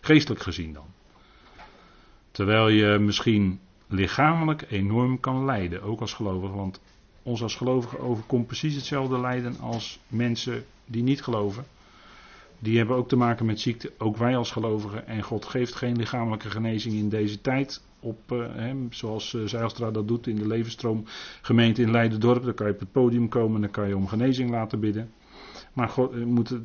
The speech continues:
daar zijn heel veel, ik zeg dat omdat daar heel veel teleurstellingen uit voortkomen. En omdat ik daar verdriet over heb. Dat mensen daardoor teleurgesteld worden. Ze gaan er met verwachtingen heen van lichamelijke genezing en ze worden daarin teleurgesteld. En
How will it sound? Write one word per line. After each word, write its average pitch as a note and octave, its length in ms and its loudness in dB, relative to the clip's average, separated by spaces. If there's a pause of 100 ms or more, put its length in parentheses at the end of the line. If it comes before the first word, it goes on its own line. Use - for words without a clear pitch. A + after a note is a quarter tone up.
(100)
daar B2 300 0
zijn A#2 300 0
heel D3+ 260 4
veel, C#3 300 2
ik C3+ 100 0
zeg E3 200 2
dat C#3 140 -2
omdat B2 260 2
daar A#2+ 200 0
heel F3 220 6
veel C#3+ 200 6
teleurstellingen C#3+ 600 0
uit G2 120 -4
voortkomen. E2+ 600 -8
En G2 60 -6
omdat A2+ 260 -2
ik G#2+ 160 -4
daar G2+ 180 -2
verdriet C3+ 340 4
over G2 260 0
heb. D#2+ 120 -8 (1400)
Dat G2 160 -4
mensen B2+ 280 6
daardoor A#2+ 400 6
teleurgesteld C#3 600 6
worden. G2 200 2
Ze G#2 80 -2
gaan B2+ 140 4
er B2+ 80 4
met B2 160 2
verwachtingen B2 600 4
heen F3 340 2 (260)
van A#2+ 260 2
lichamelijke C3+ 600 4
genezing D3 500 4
en A#2+ 120 0
ze A#2 120 2
worden D3 280 4
daarin C#3+ 540 4
teleurgesteld. C#3 840 4 (2500)
En A2+ 380 4